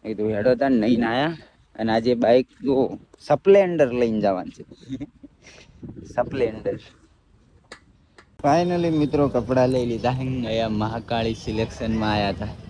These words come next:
ચિલોડામાં. હા, મેં જી આઈ ડી સી નરોડા.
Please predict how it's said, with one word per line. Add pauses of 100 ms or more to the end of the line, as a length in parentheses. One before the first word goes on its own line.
(1400)
ચિલોડામાં. (2750)
હા,
મેં
જી
આઈ
ડી
સી
નરોડા.